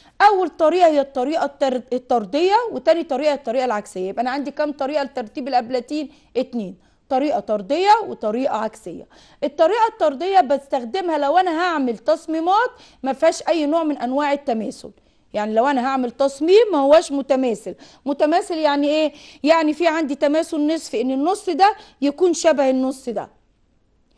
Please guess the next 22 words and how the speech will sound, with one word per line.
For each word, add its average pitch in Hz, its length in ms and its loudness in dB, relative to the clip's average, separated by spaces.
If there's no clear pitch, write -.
طب 294 240 4
انا 392 160 4
القماشه 359 500 2
دي 349 160 2
ما 359 120 2
فيهاش 349 280 0
اي 339 240 0
نوع 339 180 0
من 311 180 0
التماثل، 339 640 0
فبرتب 254 720 0
الابلاتين 262 640 -2
هنا 359 300 0
بطريقه 262 720 0
ايه؟ 262 340 -2
طرديه. 254 600 0
طب 359 200 4
لو 330 180 4
كان 453 380 -4
عندي 339 280 -4
القماشه 330 580 -2
دي 370 260 2